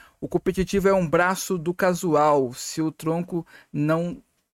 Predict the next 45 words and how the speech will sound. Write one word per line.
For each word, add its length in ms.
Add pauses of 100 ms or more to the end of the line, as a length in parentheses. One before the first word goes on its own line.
(140)
tá 160
forte, 640
o 100
galho 480
não 220
cresce. 720
Olha 160
aí, 160
a 80
mensagem 400
do 100
Nux. 520 (280)
Aí 220
o 60
brabo, 540
William 200
Nux, 420 (200)
muito 460
mito. 320 (420)
E 520
tá 160
linda 300
mesmo, 580
mandou 280
aqui 260
a 180
Ananda, 640
falando 220
da 80
camiseta 520
e 80
da 180
Suzy 400
aí, 220
ó. 120 (440)
Tubarão 540
também 220
chegando 340
com 80
a 80
gente 220
na 100
live. 300
Valeu, 240
Tubarão. 680